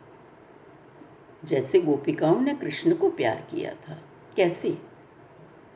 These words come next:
एक दोस्त की तरह, सखा की तरह। और तब क्या हुआ था? वो भूल गए, भूल गई सब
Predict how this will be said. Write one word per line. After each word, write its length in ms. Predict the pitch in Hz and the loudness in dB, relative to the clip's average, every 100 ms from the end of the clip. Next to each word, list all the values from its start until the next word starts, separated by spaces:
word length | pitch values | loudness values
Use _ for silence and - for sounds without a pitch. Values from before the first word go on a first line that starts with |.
| - - | -2 6
एक 420 | 185 - - - - - | 6 6 0 -16 -18 -10
दोस्त 520 | 156 151 151 - - | -2 0 0 -2 -6
की 200 | 349 453 | -2 2
तरह, 340 | 339 - - - - - - - - | 2 0 -6 -10 -12 -20 -20 -4 2
सखा 340 | 147 - 160 | 2 4 2
की 220 | 156 302 | 4 4
तरह। 380 | 339 135 117 - - - - - - - - - - | 4 2 -6 -8 -14 -20 -20 -20 -20 -20 -20 -2 2
और 180 | 151 - | 2 4
तब 200 | 156 - | 4 4
क्या 160 | 165 151 | 2 2
हुआ 240 | 156 156 156 | 2 0 -2
था? 240 | 233 208 - - 349 | -4 -10 -12 -12 2
वो 120 | 302 | 2
भूल 260 | 302 359 403 | 6 6 6
गए, 180 | 403 - - - - - - - - - 208 | 6 2 -6 -20 -20 -20 -20 -20 -20 -14 -4
भूल 260 | 294 330 | 6 8
गई 260 | 339 330 381 | 8 6 6
सब 320 | 330 262 - | 4 4 4